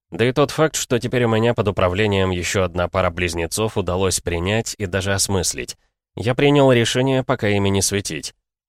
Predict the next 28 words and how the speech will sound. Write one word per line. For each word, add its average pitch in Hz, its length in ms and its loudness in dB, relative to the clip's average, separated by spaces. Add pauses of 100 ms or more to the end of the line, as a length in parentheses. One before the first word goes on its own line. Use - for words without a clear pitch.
(120)
Сначала 156 460 2
по 123 160 -2
той 131 160 -2
попытке 117 460 -2
ареста. 104 520 -2 (480)
Меня 113 260 2
не 107 120 0
переставала 101 640 0
терзать 90 400 -2
мысль, 101 300 0
что - 280 -4
что-то 87 340 -4
не 85 140 -4
так, 110 260 -4 (300)
и 98 80 -4
я, 131 140 2
наконец, 139 420 2
нашел 131 320 2
причину, 110 500 0
почему 92 440 -2
мне 87 200 -2
все 90 200 -4
это 87 180 -4
не 90 80 -2
нравилось. 82 580 -2 (380)
Да 107 160 -2
все - 160 -2
просто. 98 460 -2